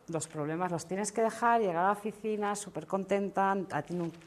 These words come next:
tú nunca tienes ningún problema y eres la cara visible del proyecto, de cara a absolutamente todos.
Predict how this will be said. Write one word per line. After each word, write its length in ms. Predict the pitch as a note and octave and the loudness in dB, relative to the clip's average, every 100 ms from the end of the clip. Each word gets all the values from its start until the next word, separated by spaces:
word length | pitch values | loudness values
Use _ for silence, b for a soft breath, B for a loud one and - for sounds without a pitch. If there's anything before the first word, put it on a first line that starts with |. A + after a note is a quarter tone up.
| - | -4
tú 100 | A#3+ | -2
nunca 300 | A3 F3 E3 | 0 -2 -4
tienes 260 | D#3+ D#3 C#3+ | -2 -4 -2
ningún 220 | C#3 C#3 | -2 -2
problema 600 | C#3 D3 F#3 A3 C4 C4 B B B B B B B - | -2 0 0 2 0 -2 B B B B B B B -2
y 100 | E3+ | 0
eres 160 | C#3+ | 2
la 80 | D3+ | 0
cara 220 | D3 C3+ | 0 0
visible 480 | C3 - E3 C3 A#2 | 0 -2 -2 -4 -4
del 140 | B2 | -4
proyecto, 500 | B2 C#3 E3 F3+ B3 | -4 -2 -2 0 0
de 160 | A3+ E3 | 2 0
cara 280 | - G3 G3+ | 0 0 0
a 100 | E3 | -2
absolutamente 680 | - - F3 G3+ G3 E3 D3 | -4 -6 -4 -4 -2 -4 -2
todos. 420 | D#3 C3+ B2+ | -2 -2 -6